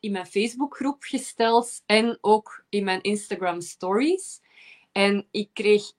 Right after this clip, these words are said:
echt zoveel meer reactie in de Facebookgroep. Dus ik merk wel dat er, ik heb het gevoel dat op Instagram de, de community een beetje hechter is, in de zin van, daar heb je echt zo uw,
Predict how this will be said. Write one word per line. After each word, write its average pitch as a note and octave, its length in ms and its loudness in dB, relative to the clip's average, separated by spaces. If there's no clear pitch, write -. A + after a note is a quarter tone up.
echt - 400 -2
zoveel G#3 840 4
meer G#3+ 220 0
reactie G#3 480 -4
in G3 140 -4
de F3+ 80 -10
Facebookgroep. F3+ 880 -4
Dus G#3 360 2
ik A3 160 -8
merk A3 320 2
wel G3+ 280 4
dat - 180 -2
er, G#3 200 -8
ik A3 140 -8
heb B3 100 0
het A3+ 120 -8
gevoel A#3 340 -4
dat A#3+ 200 2
op G#3+ 300 -6
Instagram G#3 800 -2
de, G3 320 -2
de G#3 220 -4
community A#3 680 0
een G#3 120 2
beetje G#3 280 -2
hechter G3 400 -4
is, G#3+ 180 -4
in G#3+ 140 -4
de G3 80 -6
zin A#3 260 -2
van, G3 320 0
daar G3 120 -2
heb G#3 160 -2
je - 160 -2
echt - 280 -2
zo A3+ 200 0
uw, F#3+ 400 4